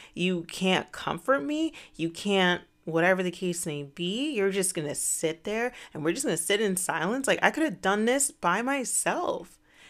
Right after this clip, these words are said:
And that was literally, that was my thought process, okay? So I sat there and I, and I would just be fuming. And I'm like, "Oh my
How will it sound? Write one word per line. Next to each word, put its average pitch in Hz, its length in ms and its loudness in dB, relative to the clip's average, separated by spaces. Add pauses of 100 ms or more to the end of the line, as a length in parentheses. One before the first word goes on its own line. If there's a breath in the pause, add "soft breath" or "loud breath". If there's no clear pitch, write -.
(120)
And 180 160 2
that 165 120 8
was - 160 -2
literally, 165 380 0
that 175 240 -2
was 370 180 0
my 220 220 4
thought 180 400 4
process, - 560 -4
okay? 165 400 -2
So 156 280 -2
I 214 200 -6
sat 151 400 -2
there 151 80 -4
and 165 100 -8
I, 151 100 -6 (380 loud breath)
and 165 400 2
I 175 80 4
would 175 140 0
just 160 200 -6
be - 140 -14
fuming. 196 1080 -2
And 170 80 -8
I'm 175 120 -6
like, 165 300 -8
"Oh 202 60 -2
my 226 340 -8